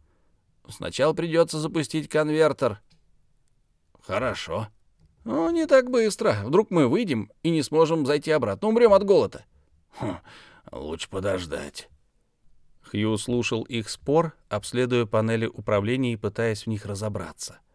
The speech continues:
Под крышкой стола обнаружился ящичек. Он пошарил в нем и что-то нашел.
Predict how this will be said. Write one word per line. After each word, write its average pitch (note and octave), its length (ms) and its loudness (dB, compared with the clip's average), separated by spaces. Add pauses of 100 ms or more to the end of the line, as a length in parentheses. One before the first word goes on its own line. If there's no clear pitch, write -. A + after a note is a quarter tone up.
(440)
Под - 200 -6
крышкой C#3 440 -2
стола G#2+ 580 0 (120)
обнаружился B2 720 -2
ящичек. A#2+ 760 -2 (600)
Он A2+ 160 0
пошарил A#2 480 0
в G2+ 40 -6
нем G#2 240 0 (240)
и A2+ 140 -6
что-то A2+ 300 -6
нашел. A2 420 -4